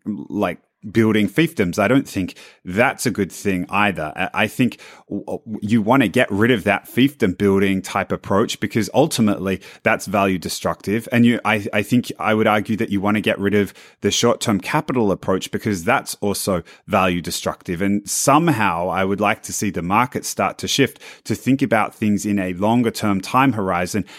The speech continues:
And I actually think if you were able to institute something like that, it would eliminate, uh, definitely the first one and maybe some a-, aspects of the second one, because people would internalize, "Oh,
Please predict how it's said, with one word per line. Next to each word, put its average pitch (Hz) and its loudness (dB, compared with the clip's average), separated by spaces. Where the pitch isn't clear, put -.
And 110 -2
I 113 4
actually 120 2
think 120 -2
if 107 -4
you 104 0
were 101 -2
able 127 2
to - -10
institute 110 -2
something 95 -6
like 87 -6
that, 98 -2
it 139 2
would 123 2
eliminate, 113 2
uh, 95 -4
definitely 127 2
the 98 -4
first 135 2
one 98 0
and 98 0
maybe 131 2
some 98 -4
a-, - -6
aspects - 0
of 98 -4
the 101 -2
second 151 0
one, 107 2
because 104 -2
people 127 -2
would 110 -2
internalize, 113 2
"Oh, 127 4